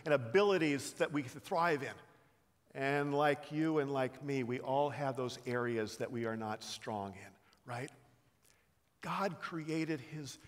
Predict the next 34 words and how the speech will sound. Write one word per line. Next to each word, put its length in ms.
his 180
world 440
with 200
diversity. 680
He 100
created 600
uniqueness 720
into 300
all 340
parts 480
of 60
his 120
creation. 680
There 100
are 80
differences 800
that 160
we 160
are 80
to 80
celebrate, 800
right? 300
And 80
it's 180
a 60
wonderful 560
thing 260
to 80
celebrate 500
those 240
things. 280
The 80
challenge 640
is 400